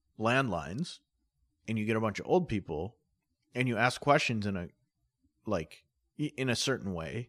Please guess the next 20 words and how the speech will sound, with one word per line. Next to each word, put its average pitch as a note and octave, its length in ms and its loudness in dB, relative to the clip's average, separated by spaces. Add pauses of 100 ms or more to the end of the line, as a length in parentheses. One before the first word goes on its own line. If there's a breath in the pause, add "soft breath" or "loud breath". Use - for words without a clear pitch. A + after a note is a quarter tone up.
(120)
then B2 140 2
yeah, C3+ 220 2
they're G#2 140 0
not G#2 180 0
gonna G#2+ 160 -2
say G2 140 -4
Bernie F#2 300 -6
Sanders, F#2 460 -8
but, G#2 140 -6
like, F2+ 340 -6
Bernie G#2 360 -2
Sanders G2+ 560 -2
is, F2+ 420 -6 (500)
represents G#2+ 680 0
the G2 80 -4
base F#2+ 260 -2
of - 80 -14
the E2+ 60 -16
party. C#3+ 340 6
So, A2 380 2